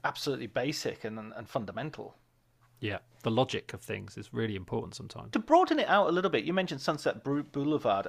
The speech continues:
Speaker 1: earlier, and, uh, you know, he's kind of, you say babysitting, but isn't he kind of a prostitute? <laughs> Isn't that the,
Speaker 2: <laughs>
Speaker 1: uh,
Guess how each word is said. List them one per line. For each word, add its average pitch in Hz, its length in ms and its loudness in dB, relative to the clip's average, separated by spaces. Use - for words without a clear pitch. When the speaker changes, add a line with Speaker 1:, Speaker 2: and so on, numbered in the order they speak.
Speaker 1:
earlier, 123 560 0
and, 120 480 2
uh, 127 240 2
you 170 120 2
know, 175 80 6
he's 233 280 2
kind 247 520 2
of, 135 200 4
you 170 140 -2
say - 240 2
babysitting, 151 720 0
but - 220 -4
isn't 240 160 -4
he 370 80 -4
kind - 240 2
of 120 80 -2
a 104 40 0
prostitute? - 680 0
<laughs> - 0 -
Isn't - 460 4
that 247 160 12
the, 180 380 12
Speaker 2:
<laughs> - 20 12
Speaker 1:
uh, 165 420 12